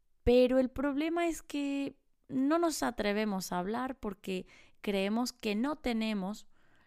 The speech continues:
l-, los conocimientos suficientes y preferimos esperar, seguir estudiando para mejorar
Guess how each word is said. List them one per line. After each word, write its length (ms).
l-, 800
los 200
conocimientos 920
suficientes 880
y 160
preferimos 680
esperar, 760
seguir 340
estudiando 840
para 360
mejorar 840